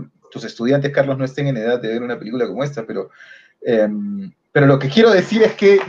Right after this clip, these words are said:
desde la perspectiva de la construcción de los diálogos, este,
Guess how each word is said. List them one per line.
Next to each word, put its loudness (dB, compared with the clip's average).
desde 0
la 0
perspectiva -2
de 2
la 0
construcción -6
de 2
los 2
diálogos, 0
este, -10